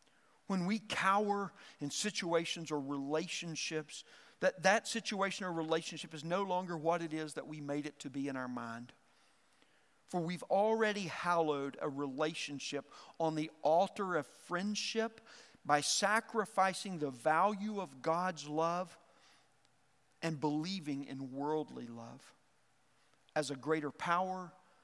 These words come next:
as a greater value for the relationship than what God can do through your faithful witness.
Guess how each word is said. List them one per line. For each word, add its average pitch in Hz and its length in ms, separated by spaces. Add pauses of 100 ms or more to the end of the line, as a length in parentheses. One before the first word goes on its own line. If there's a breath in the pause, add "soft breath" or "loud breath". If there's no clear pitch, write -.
(140 soft breath)
as 139 160
a - 20
greater 156 400
value 135 800 (100)
for 151 140
the 131 80
relationship 135 960 (580 loud breath)
than 143 160
what 135 260
God 160 380
can 165 160
do 135 220
through 160 340
your 143 260
faithful 135 680 (440 soft breath)
witness. 135 600